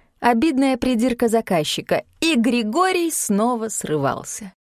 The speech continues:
Уходил в запой, традиционно на неделю. Потом мучительно трезвел,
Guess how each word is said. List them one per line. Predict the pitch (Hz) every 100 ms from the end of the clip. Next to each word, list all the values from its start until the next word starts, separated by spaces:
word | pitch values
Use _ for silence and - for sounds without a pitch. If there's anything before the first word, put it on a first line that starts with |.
| _ _ _ _ _
Уходил | 220 233 233 285
в | 233
запой, | 208 208 160 131 135 - _ _ _
традиционно | - 175 180 - 175 220 302 302 302 294 -
на | 208
неделю. | 226 196 123 131 - - _ _ _ _ -
Потом | - 262 254 190 - -
мучительно | 190 196 214 190 175 170
трезвел, | 165 180 185 170 208 285 294 247